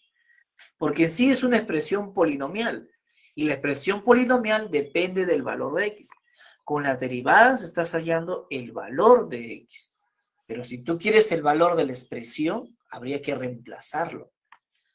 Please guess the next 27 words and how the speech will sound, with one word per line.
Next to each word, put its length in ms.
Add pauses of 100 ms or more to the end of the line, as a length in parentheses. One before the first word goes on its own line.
(320)
Entonces, 260
por 140
eso 180
quiero 180
que 140
diferencien. 520
Cuando 220
ustedes 320
derivan, 540
hallan 460
primero 440
el 80
valor 300
de 80
X. 280 (600)
Lo 160
que 120
tendrías 440
que 80
hacer 320
para 140
hallar 240
el 80
valor 260
de 80
la 60
expresión 500